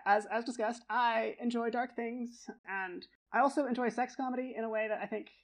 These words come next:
is harder to infer from <laughs> conversation, but all of those, almost all, if not all, of those authors mentioned have some, um, pretty serious things and or some,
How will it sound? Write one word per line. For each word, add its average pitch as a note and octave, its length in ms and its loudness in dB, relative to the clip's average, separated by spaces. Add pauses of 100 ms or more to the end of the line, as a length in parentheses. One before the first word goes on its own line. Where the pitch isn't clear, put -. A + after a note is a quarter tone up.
(320)
is G3 240 0 (160)
harder A3+ 240 0
to A3+ 160 -2
infer A#3 380 -2 (140)
from A3+ 240 0 (220)
<laughs> - 240 -18
conversation, A3+ 480 -2
but F3+ 200 2 (480)
all G3+ 420 6
of F#3+ 260 -2
those, F#3 640 -6 (320)
almost D4+ 260 6
all, C4 180 6
if A#3 120 2
not G#3 160 4
all, E3+ 300 4
of - 180 -8
those E3+ 140 0
authors C#3 280 -2
mentioned F3+ 380 -8
have F#3+ 200 -4
some, D#3+ 340 -6 (120)
um, E3+ 360 -4 (380)
pretty G3+ 680 0 (400)
serious C#4+ 460 -2
things D4 400 0
and A3 240 0
or G3 180 4
some, F3 420 -2